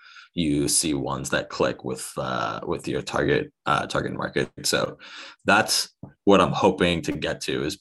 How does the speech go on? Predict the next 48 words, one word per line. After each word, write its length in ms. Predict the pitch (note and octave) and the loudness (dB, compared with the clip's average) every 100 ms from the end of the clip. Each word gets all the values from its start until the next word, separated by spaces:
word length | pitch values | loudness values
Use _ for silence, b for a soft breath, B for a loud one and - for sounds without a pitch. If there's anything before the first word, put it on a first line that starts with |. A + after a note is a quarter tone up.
| _ | _
and 280 | G#2 F#2+ F#2+ | -2 0 2
right 140 | G#2 | 2
now 120 | G#2 F#2 | 4 2
I 80 | |
think 180 | E2+ F#2 | 2 -4
he's 340 | - F2+ - - _ _ _ _ _ _ - | -2 -4 -6 -10 _ _ _ _ _ _ -8
saying 340 | - F#2 E2+ | 0 0 0
that 120 | C#2+ | -4
he's 200 | - D2+ | -4 -2
making 260 | D2+ D2 D2 | -2 0 0
around, 280 | A#1+ C2+ A#1 | 2 0 0
like, 160 | B1 | -4
three 280 | - - D2+ | -8 -6 -2
million 360 | C#2 B1 B1 B1+ | 0 0 0 -2
a 40 | |
year 360 | - - - - | -4 -6 -6 -4
off, 240 | - - - | -6 -6 -2
like, 220 | - - | 0 0
cumulatively 560 | - F#2+ C#2+ B1+ C2+ A#1+ | 0 2 2 0 -2 -2
off 180 | C2+ C#2 | 0 -2
his 140 | - - | -2 -4
projects, 380 | - A#1+ B1+ | -2 -2 -4
which 180 | - - | -8 -6
is 160 | B1+ - | -4 -4
incredible. 560 | - G#1 A1+ B1+ - B B B B - | -4 -4 -2 -4 -6 B B B B 0
Um, 280 | D2+ D2 - | 4 4 2
and 160 | - | 0
so 160 | - E2+ | 2 4
I 120 | C#2+ | 4
sort 180 | - A2+ | 4 6
of 60 | G2 | 6
wanna 180 | F#2 | 2
be, 100 | D#2+ | 2
like, 160 | E2 E2 | 0 0
the 160 | C#2+ F2+ | -4 -4
open 260 | F2 E2 | -2 -4
source 420 | D2 - D#2 C2 | -6 -2 -2 -2
version 580 | - B1+ C#2+ A#1+ A#1 G1+ - | -6 -6 -4 -4 -6 -8 -4
of 220 | D#2 C2+ | -4 0
that, 260 | - A#1 G#1 | 2 2 2
where, 340 | C2 B1 - - b b b b _ | 2 0 -2 -8 b b b b _
like, 220 | F2+ F2 F#2+ | 0 2 4
yeah, 180 | E2+ | 6
I 80 | E2+ | 6
have 180 | F2+ E2+ | 4 2
my 120 | E2+ | 2
own, 340 | C#2 E2 E2 F2 | 2 2 2 2
like, 240 | D#2 | 0